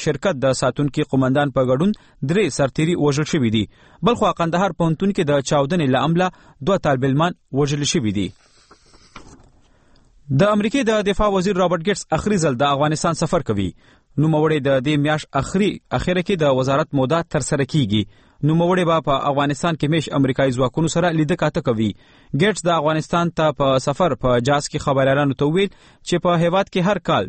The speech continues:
د یو سل شل اربه ډالرو جنگي مصارف باید دا وجه ونه ګرځي چې په دې له افغانستانه د وتلو پریکړه وشي. د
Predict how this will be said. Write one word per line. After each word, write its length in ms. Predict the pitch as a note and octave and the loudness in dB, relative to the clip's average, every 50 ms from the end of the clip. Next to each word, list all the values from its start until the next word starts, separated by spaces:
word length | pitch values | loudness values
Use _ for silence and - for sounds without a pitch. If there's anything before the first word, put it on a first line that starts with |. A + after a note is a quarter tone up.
| A2+ A#2 B2+ | -4 -2 0
د 240 | C#3 C#3 C#3 C3+ C#3 D#3+ | 2 4 2 2 2 0
یو 100 | F3 D#3+ - | 0 0 0
سل 160 | - D#3+ C#3+ - | -2 -2 -2 0
شل 140 | - D#3+ C#3 - - C#3+ | 0 -2 -2 0 0 0
اربه 240 | D3+ F3 D3+ C#3+ B2 C3 | 0 0 0 0 2 2
ډالرو 300 | B2+ C#3 E3 E3 D3+ C3 C3+ | 2 2 2 2 0 0 0
جنگي 240 | C3+ C3+ C#3 E3 D3+ C#3 | 0 0 0 -2 -2 -2
مصارف 420 | - - B2+ C3+ E3 F#3 - - - - - - - - - A#2+ C#3 | -2 0 0 0 0 -2 -4 -8 -14 -20 -20 -20 -14 -10 -4 -2 0
باید 200 | D3 F3+ F3 C3 C#3 | 0 0 0 0 0
دا 80 | D#3 C#3+ C#3 | 2 2 2
وجه 180 | D3+ C#3+ D3+ D3 | 2 0 0 0
ونه 280 | C#3 C#3 D#3 D#3+ F#3+ | 0 0 0 0 0
ګرځي 320 | F#3+ G#3+ G#3 F3+ F3 A3 G#3 - _ _ _ _ - | 0 -2 -2 0 -2 -2 -4 -4 _ _ _ _ -4
چې 80 | - F3+ D3+ F3+ | -4 -2 0 2
په 180 | E3+ F3 F3 - - D3+ C#3 C3 | 2 2 0 -2 -6 -10 -6 -2
دې 400 | F#3 G#3+ G3+ C#3 - _ C3+ C3 | -2 0 0 -2 -4 _ -2 0
له 60 | C#3+ C#3+ C#3+ D3 | 0 0 0 0
افغانستانه 680 | C3 C3+ C3+ C#3 C#3+ C3 - F3 E3+ F3+ F#3 F#3+ F#3 D#3+ C3+ | 0 2 0 0 -2 -2 -2 -2 0 0 0 0 0 0 0
د 120 | C3+ C3 C3 C3 | 0 2 2 0
وتلو 260 | B2+ - F3+ F#3 F3 - - | 0 0 0 -2 -2 0 -2
پریکړه 260 | F#3 F3+ - - B2+ A2+ | -2 -2 0 -2 -2 -2
وشي. 260 | A#2 - - A#2+ G2+ E2+ - _ _ _ _ _ _ | -2 -2 -2 -2 -2 -4 -6 _ _ _ _ _ _
د 60 | - | -2